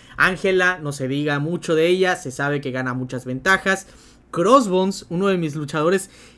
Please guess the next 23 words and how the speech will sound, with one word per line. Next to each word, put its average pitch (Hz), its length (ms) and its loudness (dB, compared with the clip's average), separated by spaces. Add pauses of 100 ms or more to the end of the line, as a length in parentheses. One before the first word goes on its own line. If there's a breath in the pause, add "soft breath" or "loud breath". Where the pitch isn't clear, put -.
(120)
que 147 420 2
me 165 160 2
gustaría 170 540 0
tener, 165 340 0
pero 131 200 -4
no 127 120 -6
lo 165 140 -10
tengo, 160 420 -6
desgraciadamente. 135 1000 -4 (360 loud breath)
Recuerden 151 500 -2
que 170 100 -2
él 151 80 0
gana 156 240 -4
furias, 147 460 -2
entonces 143 480 -4
como 135 200 -4
las 123 160 -4
furias 165 260 -2
se 143 100 -4
van 139 160 -2
a 147 240 -2
ver 139 260 -6
pausadas, 131 680 -6